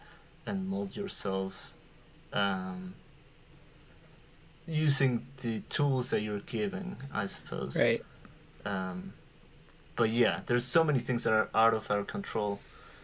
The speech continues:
Speaker 1: So I suppose it's, like, this balance between what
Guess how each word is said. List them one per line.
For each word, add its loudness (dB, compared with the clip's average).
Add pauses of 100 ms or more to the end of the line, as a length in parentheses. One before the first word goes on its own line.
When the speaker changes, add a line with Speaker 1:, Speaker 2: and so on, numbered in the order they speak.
(180)
Speaker 1:
So 6 (880)
I 0
suppose 4
it's, 4
like, 6 (160)
this -2
balance -2 (140)
between -2 (640)
what 2